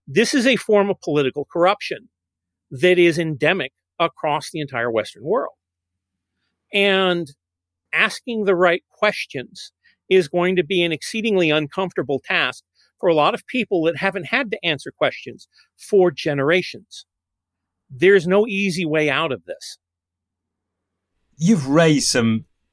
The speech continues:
Speaker 2: really big concerns, but right back at the start of this, I was reading your threads about just on trucks.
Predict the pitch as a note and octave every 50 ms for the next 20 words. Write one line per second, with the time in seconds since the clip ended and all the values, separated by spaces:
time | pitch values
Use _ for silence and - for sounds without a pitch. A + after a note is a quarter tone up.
0 | _ - C3+ G#2 A2 C3 C3+ C3 B2 A#2 A2+ A2 G#2+ - _ - G2 _ _ -
1 | C3 A#2+ B2 - - A2+ G2+ G2 F#2 - - B2+ A2 F#2+ F2+ E2+ - - C3+ A2+
2 | - C#3 C3+ D#3 F#3+ G3 F3 - - D#3 D3 B2+ - - D3+ - - _ A#2 A2
3 | G2+ G2 E2+ - _ _ - - - - D3+ C#3 C3 A2 - A2+ F#2 F#2+ F2+ E2
4 | E2 - - - - - C#3 B2 A#2+ A#2+ G#2+ A2+ D3 F#3+ G3 F3 D#3 C3 A#2+ A2
5 | - - - G#2 G2+ F2+ - G2+ F#2 E2+ G#2 G2 F#2+ G2 G2 - _ _ _ D3
6 | - - G3+ F#3+ - - E3 D#3+ E3 - - - - B2 E2 - - - - -
7 | -